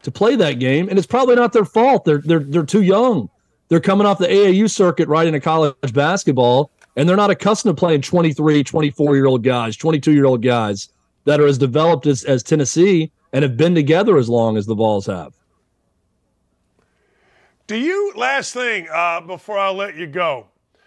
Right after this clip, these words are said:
Speaker 2: do you think that Alabama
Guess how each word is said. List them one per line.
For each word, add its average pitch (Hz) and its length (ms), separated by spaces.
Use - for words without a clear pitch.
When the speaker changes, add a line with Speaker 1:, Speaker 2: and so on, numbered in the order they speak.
Speaker 2:
do 196 100
you 370 320
think 208 640
that 190 560
Alabama 202 960